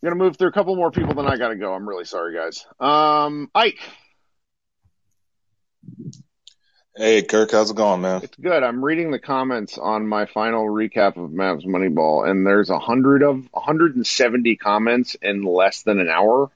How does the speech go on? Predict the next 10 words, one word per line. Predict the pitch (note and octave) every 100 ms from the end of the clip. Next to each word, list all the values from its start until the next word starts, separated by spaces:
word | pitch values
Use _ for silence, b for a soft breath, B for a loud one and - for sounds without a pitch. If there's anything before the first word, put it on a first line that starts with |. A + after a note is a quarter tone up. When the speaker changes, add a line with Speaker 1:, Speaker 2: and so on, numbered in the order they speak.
| _
Speaker 1:
and | - E2+
that's | G2 B2 -
not | D2+ -
good. | D2+ D2 - _
<laughs> | - - G#3 F4+ - D4+ D#4 - C4+
People | - G#3+ F#3 E3+
are | D#3+
Speaker 2:
Yeah. | E3
Speaker 1:
mad. | F3+ G3 G3+ G3+ G3 F#3 G3 _ _
<laughs> | - A3+ - _ A#3 A#3+ - F4+ F4 E4 D#4+